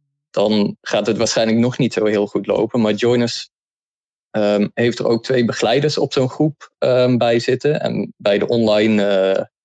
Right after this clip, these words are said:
eh, groepen is het één begeleider en een, eh, vrijwilliger. En die, die voelen eigenlijk gewoon aan als,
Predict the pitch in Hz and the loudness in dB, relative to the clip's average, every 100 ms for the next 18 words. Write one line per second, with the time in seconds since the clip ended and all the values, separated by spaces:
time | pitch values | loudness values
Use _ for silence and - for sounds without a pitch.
0 | _ - 98 95 92 - - - 117 101 | _ -4 -2 0 0 -2 -4 -2 -4 0
1 | 98 95 101 - - - 113 107 - 101 | 0 0 -2 -4 -4 0 0 0 -2 -2
2 | 101 101 - 95 95 95 92 95 - 95 | 0 -2 -4 -4 -4 -4 -4 -6 -4 -2
3 | 98 123 135 147 180 _ _ _ _ _ | 0 0 0 -2 -4 _ _ _ _ _
4 | 113 113 117 113 120 - 123 - 185 - | -2 0 2 0 -2 -4 -4 0 0 2
5 | 165 - 143 - 139 127 123 135 156 - | 0 -2 -4 0 0 0 0 0 0 0
6 | 117 110 - - | 0 -2 -8 -14